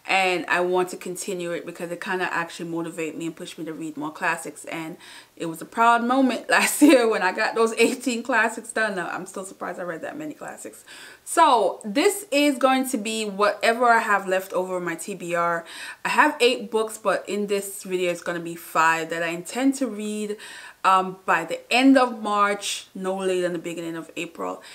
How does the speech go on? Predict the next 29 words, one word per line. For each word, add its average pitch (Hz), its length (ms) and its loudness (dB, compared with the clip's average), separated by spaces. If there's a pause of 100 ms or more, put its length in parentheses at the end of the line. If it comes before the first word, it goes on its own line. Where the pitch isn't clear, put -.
(280)
And 196 500 0
by 190 200 4
showcasing 233 880 2
these, 175 340 -6
that 170 340 -2
if 185 160 -4
you 180 60 -10
guys 220 260 -2
have 175 240 -2
them 240 160 -2
on 285 140 4
your 311 120 6
shelf 226 440 0
that's 214 120 -4
collecting 214 520 -6
dust, 180 420 -4
or 175 320 -2 (320)
you 226 480 -4
are 196 200 2
per 196 160 -8
se, 190 480 0
you 185 360 -10 (180)
interested 190 320 -8
in 190 60 -6
reading 175 200 -4
classics, 175 540 -4
but 170 300 -6
you 180 140 -8
know, 160 320 -6